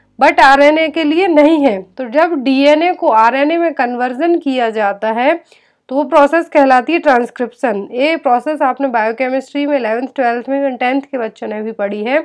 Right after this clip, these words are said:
कि जब हम डीएनए को आरएनए में कन्वर्ट करते हैं तो प्रोसेस क्या कहलाती है, ट्रांसक्रिप्शन। But again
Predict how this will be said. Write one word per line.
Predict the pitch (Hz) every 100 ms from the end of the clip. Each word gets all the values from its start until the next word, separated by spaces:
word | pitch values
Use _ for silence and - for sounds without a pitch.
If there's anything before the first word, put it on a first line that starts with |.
| - _ _ _ _ -
कि |
जब | 240 311
हम | 349 285
डीएनए | 277 277 294 339
को | 339 349 381 403 _ _ _
आरएनए | 202 226 262 320
में | 339 320
कन्वर्ट | 262 254 277 320
करते | - 240 208 247
हैं | 302
तो | 320
प्रोसेस | 311 247 247 311 302
क्या | 247
कहलाती | 240 262 254 247
है, | 330
ट्रांसक्रिप्शन। | 269 233 226 - 226 220 294 247 185 _ - _ _
But | 254 311 302
again | 254 240 330 440